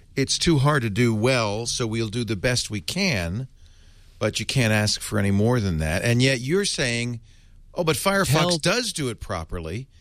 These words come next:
Speaker 1: It doesn't get bogged down. It isn't giant. They're not giant lists we're down." So, you, so
Speaker 2: Correct.
Speaker 1: are you saying at this point use Firefox?
Speaker 2: I am.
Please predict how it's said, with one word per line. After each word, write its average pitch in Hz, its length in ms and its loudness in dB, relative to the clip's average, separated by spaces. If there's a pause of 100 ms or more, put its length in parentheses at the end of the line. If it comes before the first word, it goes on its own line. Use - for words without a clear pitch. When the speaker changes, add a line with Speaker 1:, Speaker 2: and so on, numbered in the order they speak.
(320)
Speaker 1:
It 98 80 -6
doesn't 139 380 0
get 113 180 -2
bogged 90 300 -2
down. 85 320 -2
It 107 100 0
isn't 113 240 -2
giant. 101 540 0 (120)
They're 104 140 -4
not 107 160 0
giant 92 640 -2
lists - 320 0
we're 95 140 -2
down." 80 240 -2 (380)
So, 160 140 2
you, 165 120 0 (100)
so 170 220 2
Speaker 2:
Correct. 147 140 2
Speaker 1:
are 151 80 2
you 151 80 -2
saying 151 180 0
at 127 80 -2
this 120 80 -4
point 120 220 -4
use 107 200 -2
Firefox? 110 720 -4 (920)
Speaker 2:
I 117 200 2
am. 190 340 0